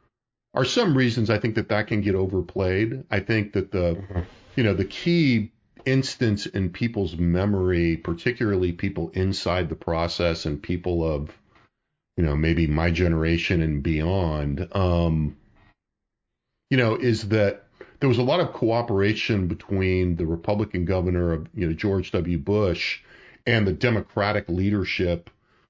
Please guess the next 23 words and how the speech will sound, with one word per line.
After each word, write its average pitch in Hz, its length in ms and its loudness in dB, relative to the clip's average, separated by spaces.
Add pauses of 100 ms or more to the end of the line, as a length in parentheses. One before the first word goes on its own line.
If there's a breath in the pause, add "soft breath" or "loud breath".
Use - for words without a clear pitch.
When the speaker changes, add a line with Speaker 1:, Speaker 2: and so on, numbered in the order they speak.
(160)
Speaker 1:
um, 95 360 2
in 95 260 2
both 98 300 0
the 95 80 0
House 98 320 -2
and 90 100 2
the 82 60 0
Senate, 85 360 -2
Bob 82 220 -2
Bullock, 87 280 -2
the 82 60 -8
lieutenant 80 460 -2
governor, 85 560 0 (300 loud breath)
Pete 95 260 -2
Laney, 90 380 0
then 82 240 0
the 78 80 -2
speaker. 143 480 -2
Now, 92 160 0
both 135 260 -2
Bullock 180 320 -2
and 101 140 0
Laney 98 540 0